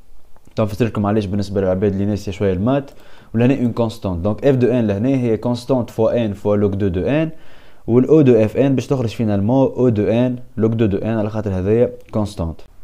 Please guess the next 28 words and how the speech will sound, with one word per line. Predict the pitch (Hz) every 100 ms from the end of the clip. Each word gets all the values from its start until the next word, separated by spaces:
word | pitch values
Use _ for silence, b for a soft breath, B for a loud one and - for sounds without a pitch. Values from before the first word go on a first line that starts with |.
| - -
بالنسبة | 104 127 165 139 120
للعباد | 117 120 110 147 147 -
اللي | 113 110 113 -
ناسين | 113 120 - 139
شوية | - 135 127
المات | 110 117 131 -
والفونكسيون | 101 113 104 - 104
لوج، | 120 139
يجي | 123
نعملوا | 127 123 113
رابيل | 107 113 101
صغرون. | 104 92 90 - b b -
بالنسبة | 101 156 165 127
للبوك | 120 139 151
الأولانية | 110 107 107 135 120
اللي | 104
تمشي | 123 120 107
من |
الصفر | 101 - - 123
حتى | 107 104 101
للآن | 98 98 123 110 98
وتقدم | 90 117 110 95 90
با | 117 104
إيجال | 95 95 95
أن، | 107 143 b b b -
باش | 98
تعمل | - 151 156 160 B B
سيز | - - 151 147 135